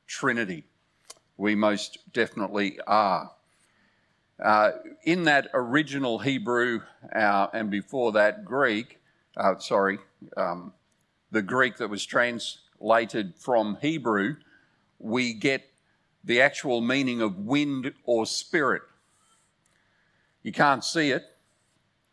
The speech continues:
but you're very aware of its reality. And so, uh,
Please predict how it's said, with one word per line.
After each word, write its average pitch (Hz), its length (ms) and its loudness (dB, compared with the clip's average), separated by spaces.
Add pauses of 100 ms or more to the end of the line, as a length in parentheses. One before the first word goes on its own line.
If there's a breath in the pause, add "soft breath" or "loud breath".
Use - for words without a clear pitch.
(640)
but - 180 0
you're 139 80 0
very 127 300 2
aware 107 640 0 (600)
of 104 200 0
its 107 160 -8
reality. 101 540 2 (1300 soft breath)
And 113 260 0
so, 117 520 4
uh, 104 460 4